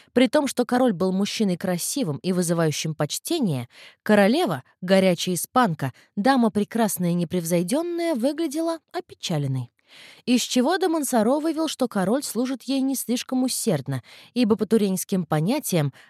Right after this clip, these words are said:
радость в глазах проистекает от радости в иных частях тела.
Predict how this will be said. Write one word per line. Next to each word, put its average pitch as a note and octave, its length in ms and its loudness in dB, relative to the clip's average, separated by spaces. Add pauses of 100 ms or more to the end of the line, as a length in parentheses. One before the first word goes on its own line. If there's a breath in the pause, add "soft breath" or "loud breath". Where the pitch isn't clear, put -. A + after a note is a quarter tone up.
радость C#4+ 480 2
в A3 40 -8
глазах C#4 460 2
проистекает G#3 720 -2
от A3+ 180 -4
радости G3 460 -2
в G3 140 0
иных D3 300 -2
частях - 540 -6
тела. B2 340 -8